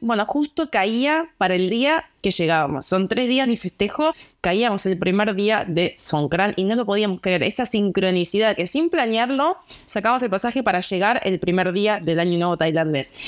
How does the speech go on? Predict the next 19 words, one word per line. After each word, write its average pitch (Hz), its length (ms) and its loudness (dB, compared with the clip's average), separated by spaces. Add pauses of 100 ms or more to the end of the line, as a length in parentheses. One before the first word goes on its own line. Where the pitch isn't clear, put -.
(180)
¿Y 220 100 2
por 247 220 -2
qué 349 160 0
creo 302 240 0
que 202 100 0
fue 190 160 -4
como 196 200 0
una 196 140 2
bendición 185 680 0
del 175 180 2
viaje, 190 420 0
del 165 140 2
universo 175 460 0
hacia 175 160 0
nosotros 180 500 0
para 151 140 0
empezar 151 320 -2
este 170 180 -2
viaje? 185 360 0